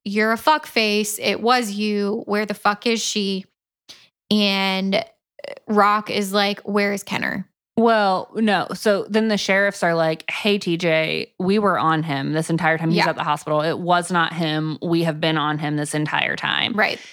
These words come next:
Speaker 2: And so then T J's like, "Well, who hates you enough to kidnap your girlfriend?" And then Rock is like, "Whoever killed my bandmates." But then T J's like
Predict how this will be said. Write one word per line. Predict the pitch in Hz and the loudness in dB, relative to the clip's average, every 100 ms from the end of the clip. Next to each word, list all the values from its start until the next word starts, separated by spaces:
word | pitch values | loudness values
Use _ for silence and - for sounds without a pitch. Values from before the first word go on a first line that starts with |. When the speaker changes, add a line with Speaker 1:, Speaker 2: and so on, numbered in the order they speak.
| - | -4
Speaker 2:
And | 196 185 | -2 0
so | 185 | 0
then | 175 170 165 160 156 156 - _ _ _ - | 2 2 2 0 -2 -4 -12 _ _ _ -2
T | 254 233 | 0 2
J's | 196 180 | 2 2
like, | 180 175 | 0 2
"Well, | 175 165 156 - 139 - | 4 4 0 -4 -8 0
who | 240 | 0
hates | 202 196 208 196 | 2 0 -2 0
you | 175 | 2
enough | 160 156 156 156 - | 4 4 2 -2 -8
to | - 185 | -6 -4
kidnap | - 175 160 151 | -2 0 2 0
your | 156 151 | -2 0
girlfriend?" | 147 175 190 143 95 95 101 175 190 _ _ _ _ - | 2 2 2 -2 -2 -2 -4 -6 -10 _ _ _ _ -2
And | 190 | 0
then | 175 | 2
Rock | 170 160 170 | 2 2 0
is | 165 | 0
like, | 147 147 - | -2 -2 -8
"Whoever | - 196 180 170 165 | 0 2 2 0 -4
killed | - 165 156 | -2 -2 0
my | 156 147 | -2 -2
bandmates." | 151 156 190 156 76 69 104 - - - - _ _ - | 0 0 0 -2 -6 -10 -12 -14 -16 -16 -20 _ _ 0
But | 185 180 | 0 0
then | 175 | -6
T | - 220 190 | -4 -2 0
J's | 175 160 | 0 0
like | 156 139 139 - | -2 -2 -2 -8